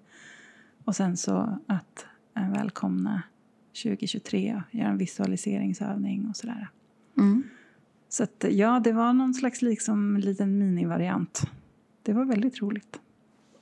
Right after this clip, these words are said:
Speaker 2: Ja, men och det måste, man måste ju inte börja så stort. Man kan ju börja
Speaker 1: Nej.
Speaker 2: med en minivariant. Och sen så märker man att, men åh, det här skulle vara intressant. Hur kan jag bygga
Speaker 1: Mm.
Speaker 2: det sen?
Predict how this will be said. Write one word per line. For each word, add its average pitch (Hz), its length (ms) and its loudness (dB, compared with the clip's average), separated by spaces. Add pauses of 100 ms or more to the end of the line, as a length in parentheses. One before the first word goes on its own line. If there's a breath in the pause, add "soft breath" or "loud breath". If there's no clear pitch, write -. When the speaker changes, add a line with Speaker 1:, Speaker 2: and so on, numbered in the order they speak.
Speaker 2:
Ja, 233 60 6
men 254 180 6
och 233 120 4 (200)
det 262 140 4
måste, 269 400 2
man 262 100 8
måste 269 240 2
ju - 20 6
inte 262 160 2
börja 220 360 4
så 311 120 2
stort. 185 300 2
Man 214 120 4
kan 247 120 6
ju 240 100 6
börja 247 220 6
Speaker 1:
Nej. 196 80 6
Speaker 2:
med 233 80 6
en 285 100 6
minivariant. 214 640 4
Och 240 80 4
sen 220 180 4
så 254 100 4
märker 262 280 4
man 208 100 4
att, 208 120 -2
men 226 200 4
åh, 254 240 4
det 190 80 4
här 233 220 2
skulle 247 220 0
vara 208 100 2
intressant. 202 720 0
Hur 240 100 6
kan 226 160 2
jag 208 100 4
bygga 196 260 4
Speaker 1:
Mm. 185 40 4
Speaker 2:
det 180 160 4
sen? 294 360 4